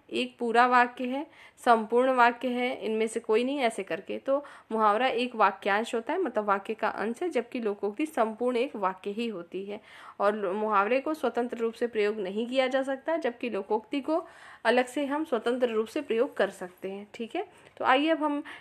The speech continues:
इंपॉर्टेंट, अ, जितने भी हमारे मुहावरे लोकोक्तियाँ हैं उसको देखते चलते हैं। हम एक तरफ से आपको बताते चल रहे हैं और आप इसको ध्यान देंगे। चलिए देखिए,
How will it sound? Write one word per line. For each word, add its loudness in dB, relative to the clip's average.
इंपॉर्टेंट, 2
अ, 4
जितने -2
भी 0
हमारे 4
मुहावरे 0
लोकोक्तियाँ -4
हैं 0
उसको -4
देखते -4
चलते -4
हैं। -8
हम 4
एक 4
तरफ 2
से 2
आपको 4
बताते 4
चल 0
रहे 2
हैं 4
और 6
आप 4
इसको -6
ध्यान -2
देंगे। -4
चलिए -4
देखिए, -8